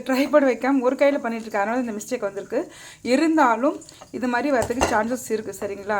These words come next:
நான் வந்து இப்ப ட்ரைபாட், ஆ, எடுத்தா எனக்கு கொஞ்சம் இடைஞ்சலா இருக்கு அடுப்பு தண்ணிங்களா, அதனால சொல்லிட்டு இன்னைக்கு ட்ரைபாட் எடுக்காமே, ஆ, ஏன்னா கை எண்ணெய் கையா இருக்கும், திரும்பி அதுல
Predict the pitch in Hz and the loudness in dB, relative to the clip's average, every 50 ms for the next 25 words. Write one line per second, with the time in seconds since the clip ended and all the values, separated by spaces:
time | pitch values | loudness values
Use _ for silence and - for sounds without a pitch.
0 | 196 208 214 220 226 254 226 240 226 - 214 220 240 - - 269 262 269 - - | -2 -2 -2 -2 -2 -4 -4 -4 -4 -2 0 0 0 2 2 2 2 2 0 -4
1 | - - - - - - - 214 226 233 233 240 254 269 269 254 240 247 233 247 | -12 -12 -12 -14 -14 -8 -4 -2 -2 0 0 0 0 0 0 0 0 -2 0 0
2 | 254 220 247 233 226 220 254 269 285 269 262 226 220 214 202 220 220 220 214 214 | 0 2 2 2 2 4 4 4 4 4 2 2 2 0 -2 -2 -2 -6 -8 -8
3 | 190 190 180 202 208 202 202 214 220 233 233 - 202 196 196 262 240 214 202 - | -8 -8 -4 -2 0 0 0 0 -2 -4 -4 -4 -6 -4 -4 -4 -4 -6 -6 -8
4 | 196 185 180 180 180 180 185 - - 208 214 214 214 247 233 208 190 202 233 220 | -8 -6 -4 -2 -4 -4 -4 -4 -2 -2 -2 0 -2 -2 -2 -4 -4 -2 0 0
5 | 214 220 233 233 226 208 196 190 190 - - - - - - - - - 214 208 | 0 0 -2 -4 -4 -6 -6 -6 -6 -6 -6 -6 -12 -16 -20 -18 -10 -4 -2 0
6 | 202 202 190 185 185 185 185 269 - - 233 254 269 262 269 262 262 294 294 254 | 0 0 0 -2 -2 -4 -6 -8 -6 -2 2 4 4 4 6 4 4 6 6 4
7 | 233 262 277 277 285 277 277 262 226 - 214 214 233 247 254 240 214 208 | 4 4 4 4 4 4 4 4 4 0 -4 -4 -4 -2 0 2 2 2